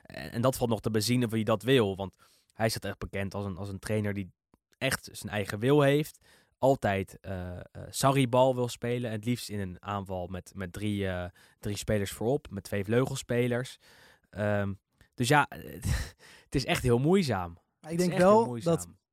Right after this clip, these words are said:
Speaker 2: als het goed valt, denk ik dat het voetballend wel een van de betere ploegen dit seizoen zal zijn.
Speaker 1: Milinkovic-Savic is perfect voor dat spel.
Speaker 2: Luis Alberto kan op
Speaker 1: Ja.
Speaker 2: tien.
Speaker 1: Ja, ja,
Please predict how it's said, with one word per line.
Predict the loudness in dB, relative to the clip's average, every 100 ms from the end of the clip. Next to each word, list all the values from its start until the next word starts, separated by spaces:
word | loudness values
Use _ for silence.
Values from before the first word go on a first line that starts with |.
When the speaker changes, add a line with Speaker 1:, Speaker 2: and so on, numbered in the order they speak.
| _ _ -20 _
Speaker 2:
als | 2
het | 2 0
goed | -4 -4
valt, | -4 -4 -6 -16 _ _ _ _ _ _ _ _ _
denk | -2 0
ik | 2
dat | 0
het | 0
voetballend | -2 2 2 2
wel | 0 0
een | -2
van | -2
de | 0
betere | 0 0 -2
ploegen | -6 -6 -6
dit | -12
seizoen | -10 -10 -10
zal | -12
zijn. | -14 -10
Speaker 1:
Milinkovic-Savic | 2 4 4 2 0 0 4 4 4 -2 -2
is | -8 -6
perfect | -6 -4 -6 -4
voor | -6
dat | -6
spel. | -6 -2 0
Speaker 2:
Luis | 0 0
Alberto | 0 0 0 0
kan | 0
op | 0
Speaker 1:
Ja. | 0
Speaker 2:
tien. | -2 -6 -14 _ _
Speaker 1:
Ja, | -6 -6 -6 -10 _ _
ja, | -20